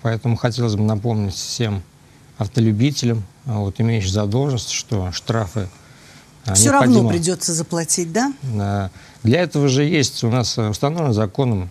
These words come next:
Speaker 1: э, срок, это шестьдесят дней с момента вступления постановления
Speaker 2: Мгм.
Speaker 1: в законную силу. А, в случае, э, двадцатидневной оплаты вот, а, штрафа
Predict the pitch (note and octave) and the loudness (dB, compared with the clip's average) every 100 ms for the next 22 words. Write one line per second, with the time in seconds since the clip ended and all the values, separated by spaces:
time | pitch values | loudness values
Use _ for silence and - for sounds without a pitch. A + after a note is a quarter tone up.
0 | - - G2 - A#2+ A2+ G#2+ A2+ - G2+ | -10 -6 -6 -2 0 0 0 -4 -2 -4
1 | F#2+ - - - - - A#2+ G#2+ D3 B2 | -4 -10 -20 -20 -8 -2 0 2 2 2
2 | C3 C3+ A2 A#2 A#2+ - - A2+ A#2 G#2+ | 2 2 0 0 0 -4 -4 -2 -2 -2
3 | - G#2+ A2+ G#2+ G#2 G2+ A2 G#2 F2+ - | -2 0 0 0 -2 -2 -2 0 -2 -4
4 | F#2+ F2+ E2+ - - - - - - F#2 | -4 -4 -6 -12 -20 -20 -20 -20 -10 -6
5 | F#2 F#2 F#2 F#2 F2+ F#2 - C3 A#2+ C3+ | -4 -4 -4 -4 -6 -8 -2 0 2 2
6 | B2 A2 G2+ - - - - A#2 G2 G2 | 2 0 -6 -20 -20 -20 -10 -4 -2 0
7 | G#2 A#2+ - C3+ B2+ D#3 C#3 A#2+ A#2 A2 | 2 0 0 2 2 2 2 0 0 0
8 | G#2 F#2 - - - - - - - - | -2 -8 -12 -20 -20 -20 -20 -20 -20 -20
9 | - - G2+ F#2+ - B2 G#2 G#2 - - | -14 -6 -4 -4 -6 -2 -2 -2 -4 -2
10 | C#3 G#2+ - F2+ | -2 -2 -6 -6